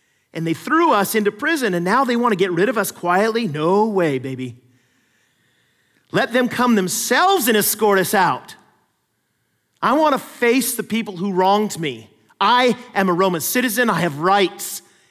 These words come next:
And the officers reported this to the magistrates. And when they heard that Paul and Silas were Roman citizens, they freaked out.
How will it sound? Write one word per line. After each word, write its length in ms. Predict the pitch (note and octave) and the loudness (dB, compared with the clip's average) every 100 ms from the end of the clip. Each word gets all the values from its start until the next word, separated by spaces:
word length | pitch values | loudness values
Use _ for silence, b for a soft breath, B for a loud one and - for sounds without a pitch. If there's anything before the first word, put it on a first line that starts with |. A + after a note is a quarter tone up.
| b b _ _ _ _ _ _ _ _ _ _ _ _ _ _ _ - | b b _ _ _ _ _ _ _ _ _ _ _ _ _ _ _ -8
And 60 | |
the 80 | E3 | -4
officers 480 | D#3 F#3+ F3+ D3+ C#3 | -2 -2 -4 -8 -8
reported 300 | C#3 D#3+ D3+ | -8 -6 -4
this 120 | D3 | -6
to 60 | - | -8
the 80 | C3 | -8
magistrates. 560 | C#3 C#3+ D3+ C#3 B2+ | -8 -8 -10 -10 -10
And 80 | C3 | -8
when 100 | D#3 | -6
they 80 | G3+ | -4
heard 200 | G3+ A3 | -2 -4
that 100 | - | -6
Paul 180 | G#3 G3+ | -6 -6
and 80 | |
Silas 340 | - F#3+ F#3 - | -4 -2 -2 -4
were 60 | |
Roman 300 | D#3 E3 D#3+ | -8 -6 -6
citizens, 500 | C#3+ F#3 E3 C#3 C3+ | -4 -4 -4 -8 -12
they 140 | B2+ C#3 | -8 -10
freaked 420 | - F3+ G3 G3 | -8 -2 -2 -2
out. 360 | F3+ B2+ - | -2 -2 -6